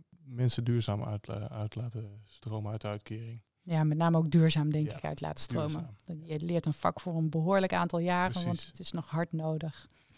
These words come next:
Speaker 2: Heb jij nog iets van je collega's nodig? Want jij, jij beslaat het gebied Deventer, maar
Speaker 1: Mhm.
Speaker 2: ja,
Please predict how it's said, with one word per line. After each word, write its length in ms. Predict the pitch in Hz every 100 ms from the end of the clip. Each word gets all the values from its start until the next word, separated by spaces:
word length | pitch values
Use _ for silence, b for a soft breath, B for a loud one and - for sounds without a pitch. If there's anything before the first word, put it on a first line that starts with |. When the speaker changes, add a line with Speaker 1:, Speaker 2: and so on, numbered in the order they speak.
| b
Speaker 2:
Heb 100 | -
jij 100 | 208
nog 140 | 226 240
iets 140 | 226
van 100 | 220
je 100 | 202
collega's 540 | - 202 254 - 214
nodig? 520 | 202 180 165 165 - - B B B B B B B
Want 180 | 180 160
jij, 220 | 175 170
jij 220 | 160 160
beslaat 360 | 156 - 151 160
het 100 | 156
gebied 280 | 170 165 -
Deventer, 520 | 185 196 165 160 160
maar 240 | 165 165
Speaker 1:
Mhm. 160 | 170 208
Speaker 2:
ja, 260 | 185 151